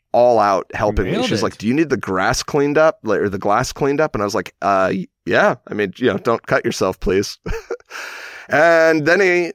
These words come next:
Speaker 1: anyway, I had to go to the urgent care and get, uh, stitches in my thumb. Um,
Speaker 2: Shit.
Speaker 1: and so they told me, 'cause I,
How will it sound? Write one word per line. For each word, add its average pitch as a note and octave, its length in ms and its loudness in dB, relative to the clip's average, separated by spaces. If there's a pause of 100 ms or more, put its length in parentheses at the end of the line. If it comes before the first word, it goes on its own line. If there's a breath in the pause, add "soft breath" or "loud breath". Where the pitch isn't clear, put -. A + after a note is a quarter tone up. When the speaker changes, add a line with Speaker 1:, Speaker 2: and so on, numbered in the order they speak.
Speaker 1:
anyway, D3+ 340 2
I C3+ 140 4
had C3 140 2
to B2+ 60 -2
go C3+ 160 0
to B2+ 80 -4
the A#2 160 0
urgent B2 300 -2
care B2 200 2
and A2+ 140 -2
get, B2 260 -2
uh, A#2+ 180 4
stitches A#2 540 -2
in A2+ 120 -2
my A2+ 200 0
thumb. A2 540 -2 (180)
Um, G2 400 -2
Speaker 2:
Shit. - 160 -10 (640 soft breath)
Speaker 1:
and B2+ 200 2
so C3+ 540 4 (320)
they B2 240 2
told E3+ 340 -2
me, G2+ 200 -2
'cause - 420 -8
I, F#2+ 220 2